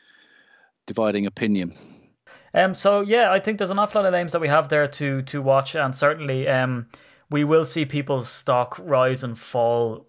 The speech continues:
Speaker 2: because of these combines and how well that they answered interview questions and how well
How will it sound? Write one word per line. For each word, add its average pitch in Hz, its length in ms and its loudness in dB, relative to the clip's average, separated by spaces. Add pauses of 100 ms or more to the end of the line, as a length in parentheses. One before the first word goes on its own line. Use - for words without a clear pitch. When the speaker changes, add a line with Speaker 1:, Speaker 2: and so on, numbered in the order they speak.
Speaker 2:
because 123 400 -4
of 117 80 -10
these 117 180 -8
combines 117 600 -6
and 117 100 -10
how 117 160 0
well 113 300 0
that 113 160 -4
they 117 100 -8
answered 113 400 -8
interview 113 380 -8
questions 113 580 -6
and 117 140 -12
how 113 160 -6
well 117 420 0